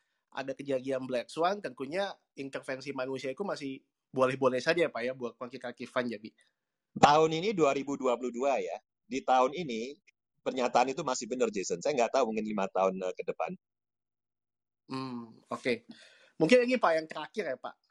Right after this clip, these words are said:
Speaker 1: Saya
Speaker 2: Iya.
Speaker 1: ada pertanyaan terakhir. Masih banyak sih, Pak, pertanyaannya, tapi
Speaker 2: <laughs>
Speaker 1: mungkin waktunya terbatas. Mungkin Pak John juga sudah malam di sana.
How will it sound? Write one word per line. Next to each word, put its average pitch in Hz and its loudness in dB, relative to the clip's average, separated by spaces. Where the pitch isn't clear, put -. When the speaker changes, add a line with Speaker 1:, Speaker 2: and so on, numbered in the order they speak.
Speaker 1:
Saya 165 -2
Speaker 2:
Iya. 120 4
Speaker 1:
ada - -2
pertanyaan 131 -10
terakhir. 123 -8
Masih 151 -8
banyak 147 -4
sih, 165 -16
Pak, 147 -10
pertanyaannya, 135 -10
tapi 156 -4
Speaker 2:
<laughs> 147 2
Speaker 1:
mungkin 156 -6
waktunya 147 -4
terbatas. 143 -4
Mungkin 143 -8
Pak 131 -4
John 143 -4
juga 131 -6
sudah 123 -4
malam 131 -6
di 139 -4
sana. 127 -8